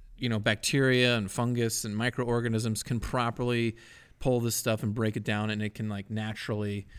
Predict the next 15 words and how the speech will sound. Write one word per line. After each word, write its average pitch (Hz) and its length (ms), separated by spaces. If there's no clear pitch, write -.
you 123 100
know, 104 140
break 117 260
back 110 220
down 107 220
into, 104 260
into 113 200
the 113 80
soil 156 320
or 101 40
whatever. 101 260
Like, 107 200
like 120 180
any 151 280
plant-based 127 800